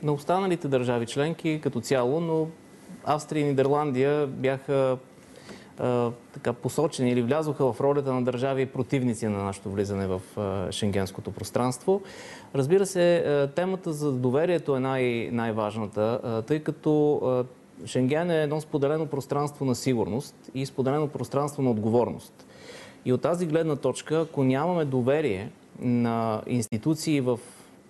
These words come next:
останалите държави членки към нашите институции, тук касае директно темата за върховенството на закона и вътрешен ред и сигурност, защото това е всъщност болезнената тема, а, въпроса на доверието на институциите на тези държави към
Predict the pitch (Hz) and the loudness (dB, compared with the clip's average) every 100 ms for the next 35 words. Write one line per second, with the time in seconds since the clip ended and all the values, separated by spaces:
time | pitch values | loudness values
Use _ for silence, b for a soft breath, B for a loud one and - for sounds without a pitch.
0 | - - 110 135 160 156 131 120 120 113 | -16 -10 -4 -2 -2 -2 0 0 0 -2
1 | 113 113 107 - - 160 165 139 117 - | -2 -2 -2 -4 -2 0 2 0 -2 -4
2 | 107 92 - 76 87 127 143 139 139 127 | -6 -6 -6 -6 -2 -2 -2 -6 -4 0
3 | 135 131 123 143 139 123 127 117 120 113 | 2 4 2 2 -2 0 0 0 -2 0
4 | 110 107 117 107 - - 107 98 95 107 | 0 0 0 -2 -6 -6 -4 -2 -2 0
5 | 101 98 92 101 101 101 107 101 104 98 | 0 -2 -4 -6 -4 0 -2 -2 -2 -2
6 | 95 95 - 98 120 123 113 104 113 123 | -2 -4 -4 0 0 0 -2 -2 0 -2
7 | 104 104 - - - - 90 - 107 147 | -2 -8 -8 -12 -16 -12 -10 -6 0 4
8 | 117 104 92 87 - 87 110 180 - B | 4 2 -4 -8 -8 -2 0 0 -4 B
9 | B B B - 107 113 110 120 123 135 | B B B -2 2 2 2 2 2 2
10 | 120 110 131 139 127 127 117 110 123 110 | 2 4 4 4 2 2 2 0 0 -4
11 | - 143 135 123 113 110 135 123 113 110 | -2 -4 -2 -2 0 2 2 2 0 0
12 | 127 123 135 139 107 | 0 -2 0 0 -2